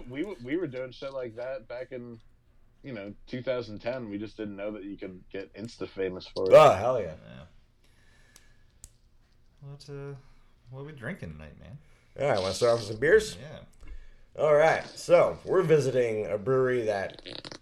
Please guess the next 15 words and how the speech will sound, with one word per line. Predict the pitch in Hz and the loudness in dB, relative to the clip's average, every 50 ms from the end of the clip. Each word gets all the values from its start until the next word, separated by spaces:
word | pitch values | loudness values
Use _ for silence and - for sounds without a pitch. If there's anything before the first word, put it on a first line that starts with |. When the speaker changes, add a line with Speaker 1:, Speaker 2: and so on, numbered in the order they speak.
| - _ _ _ - - _ _ _ _ - - - - | -20 _ _ _ -20 -20 _ _ _ _ -20 -20 -18 -10
Speaker 2:
Pete | - 175 160 - | -8 -8 -4 2
went | 107 131 190 208 - | 4 4 4 4 2
to | - 104 90 95 110 113 - - - - | -2 -4 -4 -4 -4 -6 -10 -16 -14 -10
and | 98 101 | -6 -6
has | 98 87 101 | -6 -4 -4
mentioned, | 113 117 117 113 110 107 101 98 85 - - - | -4 -4 -4 -6 -6 -8 -8 -8 -10 -12 -10 -8
uh, | 90 87 85 85 82 82 | -6 -6 -6 -6 -6 -6
a | 82 | -6
couple | - 113 - | -4 -4 -4
times | 95 - 117 104 104 104 101 101 | -4 -4 -6 -6 -6 -6 -6 -6
in | 101 95 90 | -8 -8 -8
previous | - 120 110 101 107 104 104 | -8 -10 -8 -6 -6 -4 -4
episodes. | 110 107 120 113 113 123 131 143 135 - | -4 -4 -4 -4 -2 0 0 0 -2 -4
We're | 117 170 | -6 -2
hitting | 156 165 - 110 110 101 | 0 0 0 -2 -6 -8